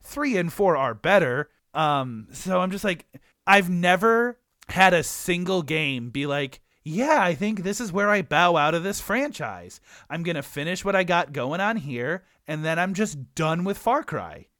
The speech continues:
Um, c-, and, like, a big selling point of this game is Giancarlo Esposito was in it, who is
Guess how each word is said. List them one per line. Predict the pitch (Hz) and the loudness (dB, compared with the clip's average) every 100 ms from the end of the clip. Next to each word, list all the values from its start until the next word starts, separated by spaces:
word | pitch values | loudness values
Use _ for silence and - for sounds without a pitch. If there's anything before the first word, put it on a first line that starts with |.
| _ | _
Um, | 156 156 143 127 113 - _ _ - | -4 -2 -4 -6 -12 -18 _ _ -10
c-, | 185 - | -10 -4
and, | 220 220 | -4 -2
like, | 214 190 139 - _ _ - - - - _ _ _ - | 0 -2 -4 -14 _ _ -18 -18 -20 -20 _ _ _ -6
a | |
big | 170 262 294 | -2 0 0
selling | - 247 226 202 | 2 2 2 -2
point | 196 175 | -4 -6
of | |
this | 147 - | -8 -6
game | 151 131 117 101 | -4 -4 -6 -6
is | 151 135 127 123 _ 151 | -4 -4 -6 -10 _ -8
Giancarlo | 160 185 170 202 208 185 | 0 0 2 4 6 6
Esposito | 156 - 156 - 143 123 | 4 -2 -6 -4 -2 -2
was | 127 | -4
in | 127 | -6
it, | 90 101 | -8 -12
who | 143 | -8
is | 139 123 107 | -6 -6 -8